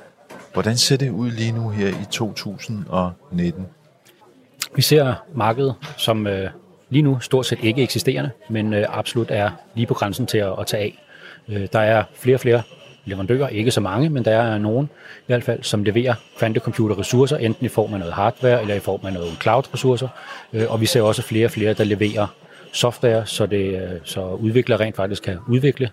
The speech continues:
Speaker 2: til kvantecomputere, så man kan lave de her forskellige algoritmer, som, øh, som passer til, at man kan udnytte det. Så et marked, som er ved at tage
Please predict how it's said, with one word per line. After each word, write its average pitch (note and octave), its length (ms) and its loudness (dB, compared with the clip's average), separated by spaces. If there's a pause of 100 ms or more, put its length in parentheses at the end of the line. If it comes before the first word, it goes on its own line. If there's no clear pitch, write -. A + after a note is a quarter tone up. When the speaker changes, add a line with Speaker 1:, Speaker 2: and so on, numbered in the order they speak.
Speaker 2:
til B2+ 200 0
kvantecomputere, A#2 640 0
så A2+ 100 -6
man G#2 100 -2
kan - 120 -2
lave G2+ 200 4
de - 120 -6
her A2 80 -2
forskellige G2+ 480 -4 (420)
algoritmer, G#2 440 0
som, G2+ 260 -2
øh, F#2+ 140 0
som F#2+ 120 -2
passer G2+ 220 2
til, - 140 -2
at G2 60 -2
man F#2+ 100 -4
kan F#2 120 -6
udnytte F2+ 260 -6
det. F#2+ 100 -6
Så G#2+ 120 0
et A2+ 140 -4
marked, B2+ 320 4
som A#2+ 200 0
er G#2 140 4 (440)
ved B2 140 6
at C#3+ 100 4
tage A2+ 360 0